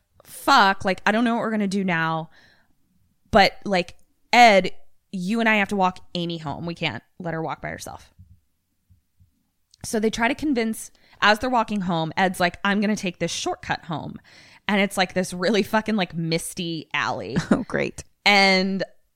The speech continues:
Speaker 1: he's like, "I'm gonna go down the alley." And they're like, "Don't, like, it's creepy. Like, even if there aren't possible vampires, like, don't walk down this weird, creepy, misty alley.
Speaker 2: Yeah.
Speaker 1: Like, if there's mist, it's dangerous." And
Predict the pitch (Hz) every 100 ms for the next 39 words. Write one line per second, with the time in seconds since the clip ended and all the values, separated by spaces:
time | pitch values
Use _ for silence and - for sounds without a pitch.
0 | _ _ _ - - 202 208 202 185 -
1 | 269 285 254 220 208 196 170 170 175 160
2 | 160 - 196 196 196 - 277 392 466 370
3 | 220 247 220 - _ _ _ _ _ 247
4 | 240 - - _ _ - 285 330 359 254
5 | 196 185 196 226 240 311 285 247 214 285
6 | - - 196 202 202 180 170 170 175 165
7 | 170 180 208 185 180 - - 196 240 214
8 | 220 220 220 247 - 240 359 - 403 -
9 | 392 415 480 440 494 392 640 480 247 -
10 | 240 269 - 381 427 415 330 508 - 415
11 | - 392 466 539 320 202 156 185 - -
12 | - - - - - _ _ _ _ 240
13 | 254 247 240